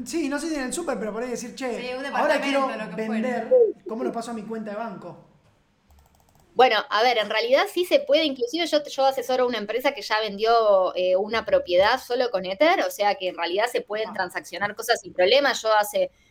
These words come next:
Speaker 3: bastante tiempo que recibo criptos como forma de pago. Obviamente hay criptos que son, eh,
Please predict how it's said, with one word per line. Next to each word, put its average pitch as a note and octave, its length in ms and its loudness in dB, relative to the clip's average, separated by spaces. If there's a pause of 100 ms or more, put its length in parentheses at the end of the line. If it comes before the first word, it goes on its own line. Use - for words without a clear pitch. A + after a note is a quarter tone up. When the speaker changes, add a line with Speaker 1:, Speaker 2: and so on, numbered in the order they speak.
Speaker 3:
bastante G3+ 380 0
tiempo A3 320 2
que F3+ 80 4
recibo G#3 400 0
criptos G3 260 -6
como E3+ 160 -8
forma F#3+ 300 -4
de D#3 80 -4
pago. A#3 420 2 (260)
Obviamente C4 500 4
hay A3 140 0
criptos A#3+ 420 0
que F#3+ 120 -8
son, G3+ 460 -4
eh, E3 280 -4